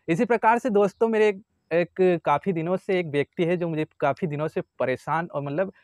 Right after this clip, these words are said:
ऐसे प्रताड़ित कर रहा है, ताने देना, हँसना। तो मैंने उसे भी खुली चुनौती दिया हूँ कि मैं कानून के दायरे में रह के वीडियो बनाऊँगा और बिल्कुल बनाऊँगा, तेरी पूरी ख़ानदान आ जाए,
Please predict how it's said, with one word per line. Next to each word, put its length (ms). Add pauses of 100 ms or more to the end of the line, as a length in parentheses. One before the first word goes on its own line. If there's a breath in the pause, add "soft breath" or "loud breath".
(160 soft breath)
ऐसे 140
प्रताड़ित 540
कर 180
रहा 180
है, 120
ताने 360
देना, 380
हँसना। 560 (320)
तो 80
मैंने 200
उसे 200
भी 100
खुली 240
चुनौती 340
दिया 260
हूँ 220
कि 140
मैं 240
कानून 320
के 120
दायरे 300
में 120
रह 120
के 140
वीडियो 240
बनाऊँगा 320
और 80
बिल्कुल 440
बनाऊँगा, 400
तेरी 280
पूरी 220
ख़ानदान 520
आ 100
जाए, 260